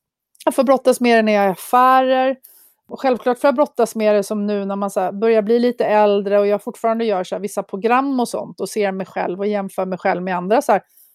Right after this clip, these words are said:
skådisar, programledare och sånt som jag fattar så här, men de måste ha gjort det ena och det andra. Och så blir jag lite så här: "Åh, måste man vara så jävla principfast liksom?" Ehm, och, ehm, eh, jag vet inte. Sen har jag någon sån här grej som är att jag inte,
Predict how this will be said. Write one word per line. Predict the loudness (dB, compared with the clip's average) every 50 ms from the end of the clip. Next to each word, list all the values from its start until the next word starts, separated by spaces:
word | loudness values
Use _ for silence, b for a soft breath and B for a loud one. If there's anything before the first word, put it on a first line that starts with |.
| _ -18
skådisar, | -18 -12 -4 0 4 6 6 6 4 2 0 2 2 2
programledare | 2 0 0 0 0 0 0 -2 -2 -2 0 -2
och | -2
sånt | -2 -6 -8 -8 -8 -8
som | -6 -4
jag | -4 -4
fattar | -2 -2 -4 -4 _ _ -4 -4 -4
så | -2 -4 -6
här, | -6 -6
men | -6 -6 -2
de | 0 0 2
måste | 0 -2 -2 -6 -18 _ _ -4 0
ha | 0 2
gjort | 2 2 0 -4 _ _ _
det | -4 -4
ena | -2 -2 -2 -4 -4 -4
och | -4
det | -2 -2
andra. | -4 -4 -6 -8 -6 -6 -6 -6 -8 _ _ _ _ _ _ _ _ _ _ -4
Och | -4 -2
så | -2 0
blir | 4 6
jag | 6 6
lite | 6 4 2 0
så | 0
här: | 2 2
"Åh, | 2 2 0 -4
måste | -2 -2 -2 -2 0 2 2
man | 4 4 4
vara | 4 2
så | 0 0 -2
jävla | -2 -2 0 -2 -4
principfast | -4 -4 -8 -8 -4 -2 -2 -2 -2 -2 0 0 0 0 0 -4 -12 -8
liksom?" | -8 -6 -4 -2 -2 -2 -2 -4 -8 -8 -4 0
Ehm, | 2 4 4 4 4 4 2 0 -2 -6 _ _ b b b b b b b b b b _ _
och, | -2 -2 -2 -2 _ 0 4
ehm, | 6 6 6 6 4 2 0 -4 -6 _ _ _ _ _ _ _ _ _ _ _ _ _ -10 -4 0
eh, | 2 2
jag | 4 2 2 2
vet | 2 2 0 0
inte. | -4 -8 -6 -6
Sen | -4 -2 -2 2
har | 2 4
jag | 4 4 2
någon | 0 -2 0
sån | 0 0
här | 0
grej | 0 0 0 0 0 -2
som | -4 -6 -6 -4
är | -4 -4 -4
att | -4 -2
jag | -2 -2
inte, | -2 -2 -2 0 2 2 2 0